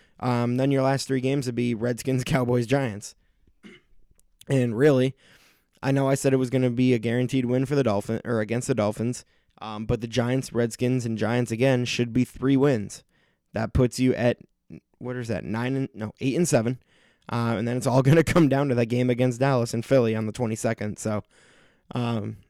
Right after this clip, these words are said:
hell, I think we're in for a, I think we're in for a damn good finish to the season in the N F C East.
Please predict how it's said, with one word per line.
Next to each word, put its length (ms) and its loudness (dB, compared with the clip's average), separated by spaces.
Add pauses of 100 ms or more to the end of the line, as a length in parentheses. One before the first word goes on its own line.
(1000)
hell, 320 2
I 100 -4
think 180 4
we're 180 4
in 120 0
for 240 -4
a, 60 -4 (460)
I 40 -8
think 140 2
we're 100 4
in 80 0
for 160 -6
a 60 -4
damn 300 0
good 260 2
finish 300 -4
to 100 -2
the 80 0
season 360 0
in 60 0
the 120 0
N 80 -2
F 80 -6
C 140 -8
East. 300 -2